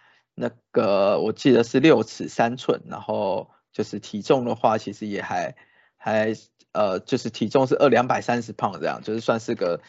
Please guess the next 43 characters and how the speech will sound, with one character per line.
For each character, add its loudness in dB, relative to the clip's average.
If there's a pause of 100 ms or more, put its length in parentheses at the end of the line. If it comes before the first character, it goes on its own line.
(140)
呃， -8
蛮 -2
大 8
号 0
的 -8
一 -10
个 -10
捕 -16
手。 -18 (420)
那 4 (240)
他 4
二 2
十 -4
九 -6
岁， -4
但 -4
是 -4
我 -4
觉 -8
得 -4
他 0
的 0
特 -2
点 -14
是， -12
他 -6
其 -8
实 -12
运 -8
动 -2
能 -12
力 -6
非 2
常 -10
非 -6
常 -12
非 -10
常 -16
好， -14 (600)
对， -8 (380)
他 2
的 6
power 4